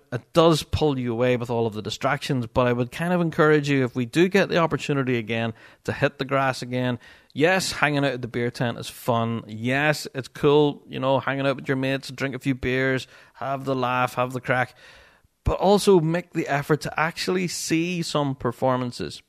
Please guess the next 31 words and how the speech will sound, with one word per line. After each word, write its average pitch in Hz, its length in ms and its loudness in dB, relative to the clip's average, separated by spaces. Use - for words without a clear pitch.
You 131 60 -8
know, 127 100 -4
I 131 120 -2
do 190 200 -2
know 196 180 2
a - 20 6
lot 160 180 2
of 139 80 -2
people 147 240 0
who 135 60 4
go 139 140 2
to 147 60 4
the 135 80 2
Worlds 139 280 4
and 139 120 0
never 160 240 4
see 185 200 -2
a 180 80 2
band 185 340 2
play 156 180 0
in 160 100 0
the 160 60 -2
circle. 220 440 0
Everyone 185 320 2
just 165 160 -2
watches 143 380 2
the 135 60 -6
bands 135 360 0
warming 127 320 2
up 131 160 0
outside. 147 520 0